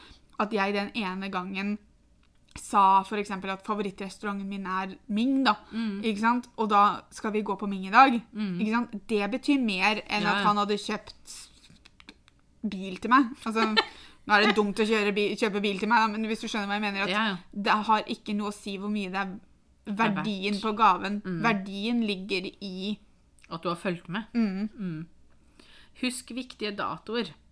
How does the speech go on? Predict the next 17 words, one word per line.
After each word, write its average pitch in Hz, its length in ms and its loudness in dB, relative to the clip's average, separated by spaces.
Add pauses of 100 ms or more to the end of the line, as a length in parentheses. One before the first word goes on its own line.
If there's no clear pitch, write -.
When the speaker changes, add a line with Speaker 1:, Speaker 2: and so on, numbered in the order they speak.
(600)
Speaker 2:
Men 220 160 -2
ikke 233 240 -6
overdriv. 202 520 0
Du 202 100 -8
trenger 190 340 -2
ikke 190 200 -4
huske 226 280 -6
månedlige 180 540 -2
jubileer 170 420 -2
eller 185 160 -2
datoen 170 380 0
dere 175 180 -2
kysset - 320 -6
hverandre 156 340 -4
for 190 140 -14
første 190 220 -10
gang. 202 180 -4